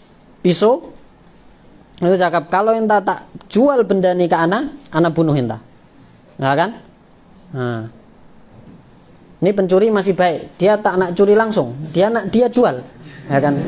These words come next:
bagi duit, ya kan, dia tahu halal haram. Nah, sikit tapi, karena belum selesai belajar muamalat, dia ikroh. Nah, ya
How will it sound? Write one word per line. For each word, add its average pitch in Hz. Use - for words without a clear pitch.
bagi 165
duit, 180
ya 151
kan, 156
dia 202
tahu 214
halal 190
haram. 180
Nah, 135
sikit 233
tapi, 175
karena 208
belum 269
selesai 226
belajar 180
muamalat, 180
dia 226
ikroh. 220
Nah, 127
ya 151